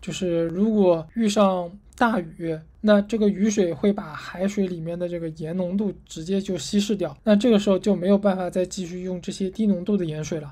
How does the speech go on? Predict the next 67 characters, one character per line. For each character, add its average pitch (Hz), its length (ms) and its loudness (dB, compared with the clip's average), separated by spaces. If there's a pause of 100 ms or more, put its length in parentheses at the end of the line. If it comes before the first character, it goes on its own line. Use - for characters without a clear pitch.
盐 185 200 2
农 180 400 4
不 208 140 2
得 185 180 4
不 190 280 -4
把 151 340 -8
盐 165 280 -6
田 190 280 -2
里 170 100 -4
所 160 400 -6
有 196 160 4
的 160 260 -4
盐 156 200 -6
水 160 160 -8
全 160 180 -12
部 196 140 0
排 160 180 -6
掉， 156 320 -4
就 180 140 2
一 165 120 -4
切 196 220 4
就 202 100 4
要 180 80 6
重 165 220 -6
新 190 100 0
来 156 160 -4
过 180 140 6
了， 156 140 2 (100)
就 165 260 0 (200)
从 170 260 -6
引 156 160 -4
入 165 100 -4
海 175 240 -4
水 165 160 -2
到 160 400 0 (200)
进 180 180 -4
入 170 100 -6
澄 160 240 -8
清 196 220 0
蓄 196 300 0
池 - 180 -8
开 190 180 2
始， - 240 -8 (140)
然 170 100 -6
后 160 120 2
继 202 160 0
续 196 120 2
经 202 240 4
过 196 200 4
一 165 100 -4
个 180 100 0
一 165 120 -2
个 170 100 0
的 165 80 0
池 143 260 -8
子， 165 220 -2
不 160 160 -10
断 180 220 0
的 165 120 0
浓 156 240 -6
缩 175 300 2
海 175 180 -2
水 170 120 -2
浓 151 200 -8
度， 180 300 -4
然 165 160 -4
后 151 420 -2